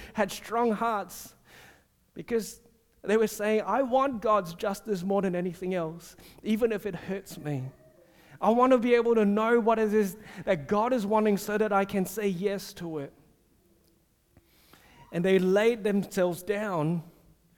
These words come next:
for that. See, the Bible doesn't give us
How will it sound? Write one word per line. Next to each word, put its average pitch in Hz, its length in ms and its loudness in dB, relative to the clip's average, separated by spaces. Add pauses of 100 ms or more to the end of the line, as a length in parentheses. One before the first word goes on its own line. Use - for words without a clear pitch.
(300)
for 175 360 -8
that. 127 300 -12 (4000)
See, 254 140 -8
the 226 100 6
Bible 269 320 2
doesn't 226 400 2
give 214 240 -2
us 196 340 -4